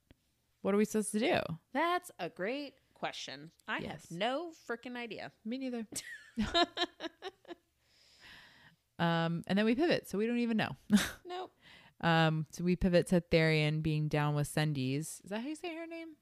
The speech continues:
Speaker 1: Sendes?
Speaker 2: I don't know.
Speaker 1: Sendes, whatever. Um, and he's, like, just in awe of what they've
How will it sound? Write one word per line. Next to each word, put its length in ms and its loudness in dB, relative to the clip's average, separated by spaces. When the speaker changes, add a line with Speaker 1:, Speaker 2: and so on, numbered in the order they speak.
Speaker 1:
Sendes? 320 -6
Speaker 2:
I 40 -4
don't 120 -2
know. 180 -4
Speaker 1:
Sendes, 720 -4
whatever. 380 -2
Um, 360 4
and 120 -2
he's, 380 -2
like, 300 0
just 200 -6
in 140 -4
awe 300 4
of 160 -4
what 140 0
they've 180 -2